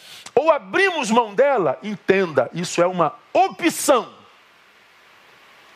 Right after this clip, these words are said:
Não é um, uma fatalidade não esperada. Então, quando a Bíblia diz que o Espírito fala até o último dia,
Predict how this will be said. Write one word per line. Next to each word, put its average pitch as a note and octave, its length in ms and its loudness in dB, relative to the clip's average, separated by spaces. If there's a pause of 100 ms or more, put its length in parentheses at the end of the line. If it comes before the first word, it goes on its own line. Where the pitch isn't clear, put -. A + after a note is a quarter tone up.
(160)
Não A3 240 2
é F3 480 2 (480)
um, F3+ 540 -2 (180)
uma F3+ 160 4
fatalidade F3 1040 -2 (1080)
não F#3+ 220 4
esperada. D3 680 0 (960)
Então, D#4 280 4
quando D#4+ 200 2
a D4 40 6
Bíblia D#4 240 0
diz A3+ 240 -4
que G#3+ 100 -4
o - 20 0
Espírito D#4+ 380 0
fala A3+ 280 0
até G3+ 140 -2
o G#3 40 0
último G3 260 -6
dia, B3 400 0